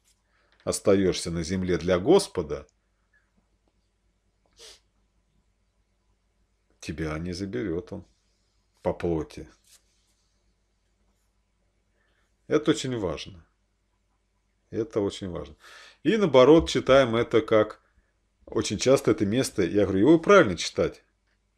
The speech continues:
Грешник останется, а святой человек, кто по душе чистый, кто святые,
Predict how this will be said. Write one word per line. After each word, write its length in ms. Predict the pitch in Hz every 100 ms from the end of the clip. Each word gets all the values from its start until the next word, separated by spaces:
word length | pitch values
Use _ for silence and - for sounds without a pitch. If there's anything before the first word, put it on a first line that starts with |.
| _ _ _ _ _ _ _ _ _ _ _ _ _ _
Грешник 580 | 107 147 160 - 101 92
останется, 760 | 104 - 156 170 131 87 -
а 200 | - 104
святой 480 | - 107 98 139 165
человек, 640 | 160 113 104 101 90 76 -
кто 180 | -
по 180 | 87 98
душе 360 | 90 101 - 80
чистый, 640 | - 85 76 - 76 76 - _
кто 200 | - 80
святые, 540 | - 82 - 76 76